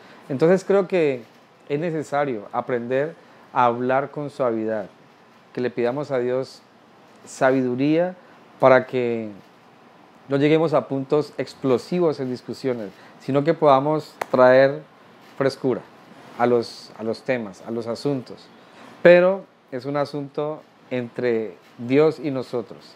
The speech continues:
es un asunto personal, porque nadie puede hablar por mí.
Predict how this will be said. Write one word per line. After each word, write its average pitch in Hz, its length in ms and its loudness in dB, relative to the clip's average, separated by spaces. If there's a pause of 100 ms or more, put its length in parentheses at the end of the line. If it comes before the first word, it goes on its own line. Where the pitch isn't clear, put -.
es - 120 -12
un 143 80 -4
asunto 143 440 -2
personal, 139 720 2 (340)
porque 127 200 -2
nadie 131 220 2
puede 135 140 0
hablar 127 200 0
por 117 160 -6
mí. 131 200 -8